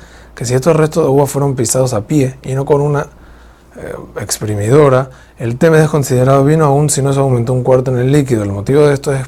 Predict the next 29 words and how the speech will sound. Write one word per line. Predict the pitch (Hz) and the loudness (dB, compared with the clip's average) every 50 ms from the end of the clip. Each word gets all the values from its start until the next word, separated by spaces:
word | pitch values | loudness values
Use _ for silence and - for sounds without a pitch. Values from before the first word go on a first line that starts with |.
| - - - | -12 -10 -6
porque | 120 110 107 104 - 117 104 | -6 -6 -6 -6 -8 -10 -8
cuando | - 113 107 107 104 | -8 -6 -6 -6 -4
las | 107 110 107 - - - - - - | -6 -6 -6 -6 -8 -10 -10 -14 -18
exprimen | - - - - - 131 139 151 160 160 | -16 -16 -12 -8 -4 -2 0 0 2 0
a | 147 135 | 0 0
pie | - 175 165 143 127 135 131 - - - - - - - - - - - - | 0 2 2 2 2 0 -2 -12 -20 -20 -20 -20 -20 -20 -20 -20 -20 -14 -8
no | 175 175 | -6 -4
se | 151 165 165 | 0 2 4
logran | 165 170 170 170 170 165 | 4 6 6 6 4 2
exprimir | 156 135 - - - 131 123 123 131 131 | 0 -2 -4 -6 -4 -2 0 0 0 0
por | 131 143 135 | 0 -2 -2
completo, | 127 131 117 117 117 131 127 123 123 - - - _ - - - - - - - - | 0 0 -2 0 2 4 2 2 2 0 -10 -18 _ -20 -20 -20 -20 -20 -20 -12 -8
y | 139 123 | -8 -6
su | 120 127 127 | -2 0 2
ley | 139 143 | 4 4
es | 143 135 | 2 2
como | - - 147 139 131 127 | -2 -4 -4 -2 0 0
la | 123 120 120 | 0 0 0
de | 120 | -2
las | 113 110 - | -4 -4 -2
pasas | - 160 143 - - 156 131 127 | 0 0 2 2 2 0 0 0
de | 123 120 | 2 2
uva, | 135 156 170 175 175 170 | 2 2 4 2 2 2
que | 175 - 120 | 0 -4 -6
sí | - - 156 147 | -4 -4 -4 -4
se | 143 151 147 | -4 -2 -2
considera | 143 131 117 113 113 123 131 127 | -2 -2 -2 -2 0 0 2 2
vino | 131 135 135 131 | 2 0 0 0
líquido | 127 120 120 127 131 147 135 135 143 143 | 0 0 0 0 -2 0 0 0 0 -2